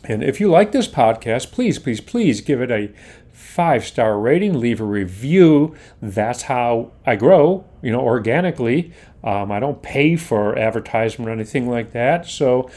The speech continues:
leave a review, iTunes, Spotify. They're like, "Hey, we're starting to see reviews from Steve's thing. It must be pretty good. Let's show it a little more, get a little more exposure, and we can help some more people." Screenshot it,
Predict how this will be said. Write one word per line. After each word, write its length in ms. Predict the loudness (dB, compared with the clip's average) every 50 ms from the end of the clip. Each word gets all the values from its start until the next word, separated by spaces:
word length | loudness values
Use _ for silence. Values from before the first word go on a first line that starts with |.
| -20 -8 -2
leave 180 | 0 2 2 4
a 60 | 2
review, 580 | 2 2 2 2 2 4 4 4 2 0 -2 -6 -18 -20 -18 -8 -2
iTunes, 580 | 0 2 2 0 0 -2 -2 0 0 -2 -2 0
Spotify. 600 | 0 2 2 2 2 2 4 4 4 6 4 2
They're 120 | 0 0
like, 260 | 2 2 2 2 0
"Hey, 220 | -2 -2 -2 -2 -2
we're 100 | -4 -4
starting 260 | -4 -4 -4 -4 -4
to 60 | -4
see 100 | -4 -2
reviews 460 | -2 -2 -2 -2 -2 -2 0 0 -2
from 140 | -4 -6 -8
Steve's 360 | -6 -2 -2 0 0 -2 -4
thing. 300 | -4 -2 -2 0 0 0
It 60 | 0
must 220 | -2 -4 -4 -4 -6
be 80 | -8
pretty 280 | -6 -4 -2 -2 -2 -2
good. 320 | -4 -2 0 0 2 2
Let's 180 | 2 2 0 0
show 300 | -2 -4 2 4 4 4
it 60 | 4 4
a 40 |
little 180 | 4 4 4 2
more, 680 | 2 4 6 6 8 8 8 8 6 4 4 0 -2 -6 -18 -20 -18 -8 -4
get 140 | -2 0 2
a 40 |
little 200 | 2 4 4 2
more 180 | 4 2 2 0
exposure, 640 | 0 -4 -6 -4 0 2 4 4 4 2 2 0
and 80 | 0 0
we 80 | 0 -2
can 200 | -2 -6 -4 0
help 240 | 0 0 0 0
some 180 | -2 -6 -4 -4
more 260 | -2 0 0 0 0
people." 480 | 0 0 -4 -4 -4 -4 -8 -12 -12 -12 -18 -20 -20 -20 -20
Screenshot 760 | -18 -10 -4 0 2 2 2 2 0 -2 -2 -2 0 0 2 0
it, 160 | 0 -4